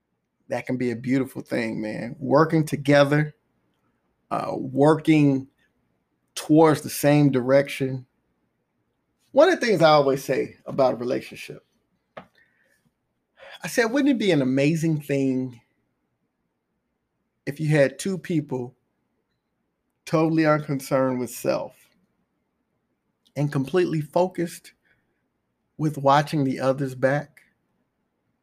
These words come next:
Like, if you had two people that's like, "I'm not concerned about me at all. I'm totally focused on making sure you're good." Can you imagine?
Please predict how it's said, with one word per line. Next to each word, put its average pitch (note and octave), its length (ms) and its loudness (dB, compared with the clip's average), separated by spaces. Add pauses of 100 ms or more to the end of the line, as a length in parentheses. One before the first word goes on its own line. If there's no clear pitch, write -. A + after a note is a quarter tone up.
(960)
Like, D3 400 0 (600)
if D#3+ 160 0
you B3 180 4
had G3 200 4
two G3+ 200 -4
people C#3+ 580 -6 (160)
that's C3 200 -2
like, C3 260 -2
"I'm E3+ 260 2
not D#3 200 4
concerned C#3+ 340 2
about B2+ 260 2
me D3 240 4
at C3+ 80 4
all. B2 340 4
I'm C#3+ 240 0
totally C3+ 320 0
focused C3 400 0
on B2 140 -6
making A#2+ 280 -6
sure - 180 -8
you're B2+ 280 -2
good." C#3 380 -10 (1400)
Can - 160 -6
you A#3 140 -2
imagine? G3 720 0